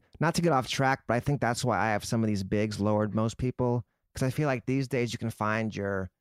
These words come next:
average starting center backup five at, like, twenty-five or thirty-five. Don't have to grab him at fifteen anymore.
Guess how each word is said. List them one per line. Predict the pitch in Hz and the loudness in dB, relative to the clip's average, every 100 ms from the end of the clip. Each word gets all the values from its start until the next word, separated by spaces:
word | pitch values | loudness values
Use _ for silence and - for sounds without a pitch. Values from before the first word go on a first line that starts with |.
| _ | _
average | - 110 110 113 | -2 0 0 -2
starting | - 107 107 | -2 -2 0
center | - 107 101 | -2 0 0
backup | 95 95 - - | 0 -2 -4 -8
five | - 92 92 90 | -2 0 0 -2
at, | |
like, | 87 90 | -6 -6
twenty-five | - 104 98 92 87 87 | -6 -4 -4 -4 -4 -4
or | |
thirty-five. | 87 95 95 - - - - - - _ _ _ _ _ - | -6 -6 -6 -6 -8 -8 -10 -14 -20 _ _ _ _ _ -4
Don't | 117 | -2
have | |
to | 117 | 0
grab | 110 110 | 0 0
him | |
at | 98 - | -4 -6
fifteen | 98 - 90 | -8 -6 -4
anymore. | 87 80 80 - - | -4 -6 -10 -12 -16